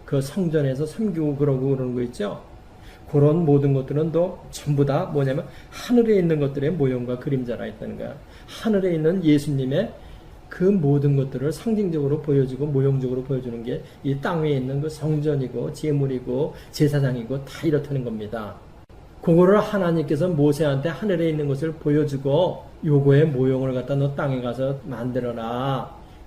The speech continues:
요렇게 가르쳐 준 거예요. 그래서 모세가 시내산에서 그거를 갖다 보고서 내려와 가지고 이 땅에서 만들어 놓은 게 뭐냐면은 성막이요 성전이 되는 겁니다. 할렐루야. 그래서 율법은 예수님의 모형이고 예수님은 율법의 원형이다.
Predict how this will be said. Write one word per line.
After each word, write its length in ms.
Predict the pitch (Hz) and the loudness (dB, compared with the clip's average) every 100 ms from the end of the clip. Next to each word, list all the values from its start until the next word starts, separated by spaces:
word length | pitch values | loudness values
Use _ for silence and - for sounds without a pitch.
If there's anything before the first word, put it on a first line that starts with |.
| 143 | 2
요렇게 320 | 143 139 131 | 4 4 2
가르쳐 340 | 131 147 143 | 0 -2 0
준 160 | 143 143 | 0 0
거예요. 480 | 127 117 110 120 - - - - | 0 -2 -4 -6 -8 -16 -14 0
그래서 340 | 151 143 170 | 4 4 4
모세가 680 | 165 139 139 127 143 160 - | 4 4 2 0 0 0 -8
시내산에서 680 | - 202 160 143 131 123 156 | -6 -2 0 0 -2 -2 -4
그거를 340 | 151 131 123 123 | -4 -4 -4 -4
갖다 300 | 120 143 135 | -6 -6 -4
보고서 320 | 143 131 123 | -4 -4 -2
내려와 360 | 156 151 123 113 | 0 2 0 -4
가지고 420 | 113 113 123 143 - - | -8 -8 -8 -8 -10 -2
이 140 | 139 135 | -2 -2
땅에서 380 | 127 117 113 | -4 -4 -4
만들어 400 | 143 117 123 127 | -6 -6 -6 -4
놓은 160 | 123 117 | -4 -6
게 120 | 120 | -6
뭐냐면은 720 | 143 120 117 110 110 131 214 - - - - - - | -4 -4 -8 -10 -4 -2 -2 -4 -18 -20 -20 -20 -20
성막이요 920 | - - 160 139 127 117 117 117 135 | -14 -4 0 2 0 -2 -2 0 0
성전이 540 | 139 - 208 220 226 202 | -2 -2 0 4 4 4
되는 240 | 143 123 | 0 -2
겁니다. 580 | 117 104 104 117 120 110 - - | -6 -6 -6 -6 -6 -8 -14 -14
할렐루야. 560 | 147 127 131 131 135 - - - - - - - | -10 -8 -4 -2 -2 -4 -12 -20 -20 -20 -20 -4
그래서 420 | - 156 151 151 | 6 6 6 4
율법은 500 | 143 139 139 147 143 | 6 4 4 4 6
예수님의 440 | 139 139 139 139 135 | 6 4 2 2 2
모형이고 640 | 131 131 131 123 127 - | 2 0 0 0 -2 0
예수님은 580 | 135 151 170 170 175 175 | 0 0 0 -2 -2 -2
율법의 400 | 156 156 165 165 | -2 0 2 2
원형이다. 520 | 147 151 147 147 143 | 0 0 0 -2 -4